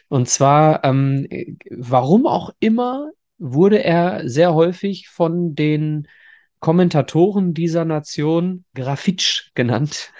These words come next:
<laughs> Aber er selber sagte, „Naja, eigentlich heiße ich Grafite.“ <laughs> So. Also, i-, i-, ihr wisst, wen ich meine. Doppelsturm,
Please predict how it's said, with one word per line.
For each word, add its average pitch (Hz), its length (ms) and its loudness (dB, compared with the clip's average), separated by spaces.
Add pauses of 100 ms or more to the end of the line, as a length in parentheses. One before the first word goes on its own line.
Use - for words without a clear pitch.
(320)
<laughs> - 100 -4 (480)
Aber 190 360 2
er 147 140 2
selber 175 320 4
sagte, 170 320 0
„Naja, 160 240 -2
eigentlich 139 220 -4
heiße 180 200 -4
ich 165 120 -6
Grafite.“ 147 720 -6 (300)
<laughs> 123 440 -14
So. 147 260 -4 (680)
Also, 165 420 6
i-, - 60 4
i-, 170 540 0
ihr 151 120 2
wisst, 208 180 -2
wen 170 120 0
ich 160 120 -6
meine. 208 400 -2
Doppelsturm, 226 920 -4